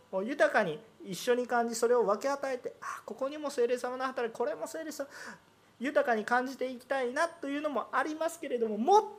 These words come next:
と根本的に言うと、互いに励ましを受け、本来教会でありたい、本来教会としての姿であり、ありたい、本当に兄弟姉妹として、本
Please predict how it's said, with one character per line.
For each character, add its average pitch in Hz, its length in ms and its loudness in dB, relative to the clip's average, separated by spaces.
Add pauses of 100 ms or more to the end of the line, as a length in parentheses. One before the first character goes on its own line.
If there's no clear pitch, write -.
と 262 340 0
根 262 160 6
本 240 240 8
的 233 240 0
に 214 80 0
言 180 120 2
う - 20 -2
と、 - 440 4 (1700)
互 143 420 -10
い 160 40 -4
に 190 120 -2
励 143 320 -6
ま 143 100 -6
し 147 140 -10
を 135 60 -6
受 127 220 -10
け、 - 40 -16 (280)
本 262 360 -6
来 185 300 -4 (920)
教 151 240 0
会 135 360 -4
で 139 180 -8 (100)
あ 113 80 -12
り - 40 -20 (100)
た 131 100 -10
い、 110 100 -10 (140)
本 233 180 -2
来 180 140 -6
教 165 200 -4
会 165 220 -4
と 156 120 -6
し 156 120 -12
て 175 100 -8
の 151 100 -10
姿 135 360 -8
で 117 120 -6
あ 110 80 -8
り、 107 40 -12 (460)
あ 131 60 -14
り 123 80 -16
た 123 140 -16
い、 123 60 -16 (120)
本 214 120 -10
当 269 120 -10
に 240 120 -8
兄 214 120 -6
弟 196 160 -4
姉 180 80 -4 (180)
妹 123 220 -12
と - 80 -18
し - 100 -20
て、 - 80 -18 (120)
本 247 100 -14